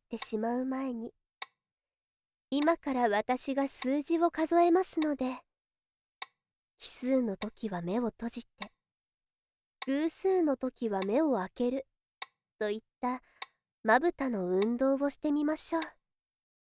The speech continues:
これもあなたの暗示性を高める立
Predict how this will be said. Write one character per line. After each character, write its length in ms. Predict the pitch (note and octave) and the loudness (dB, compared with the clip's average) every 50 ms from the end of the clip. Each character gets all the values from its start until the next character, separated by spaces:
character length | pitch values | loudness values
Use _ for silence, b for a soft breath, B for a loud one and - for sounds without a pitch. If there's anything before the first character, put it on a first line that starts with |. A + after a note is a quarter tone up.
| _ _ _ _ _ _ _ - - _ _ _ _ _ _ _ _ _ _ _ _ _ - | _ _ _ _ _ _ _ -18 -18 _ _ _ _ _ _ _ _ _ _ _ _ _ -2
こ 100 | B3+ B3+ | -2 0
れ 160 | B3+ C#4 C#4+ | 2 2 0
も 160 | D4 D4 D#4+ D#4+ E4 E4 _ _ _ _ _ _ _ _ _ _ _ _ - | 2 0 0 0 -2 -4 _ _ _ _ _ _ _ _ _ _ _ _ 0
あ 160 | - A#3 A#3+ | 2 2 4
な 140 | C4 C4+ C#4 | 4 2 2
た 160 | - C#4 B3+ | 2 0 0
の 160 | A#3+ A3 F#3+ F#3 | 0 2 2 2
暗 220 | F#3+ G#3 A#3 A#3 | 2 2 0 -2
示 160 | B3 B3+ - | -4 -6 -4
性 160 | - C#4 C#4 C4 | 0 0 0 0
を 120 | C#4 C#4 | 0 -4
高 280 | - C#4 C4+ - C#4 C#4 | -4 -6 -6 -4 -2 0
め 140 | D4 D4 A#3 | 0 0 0
る 120 | A#3 G3 | -2 -4
立 180 | F#3 F#3 F#3 | -4 -6 -8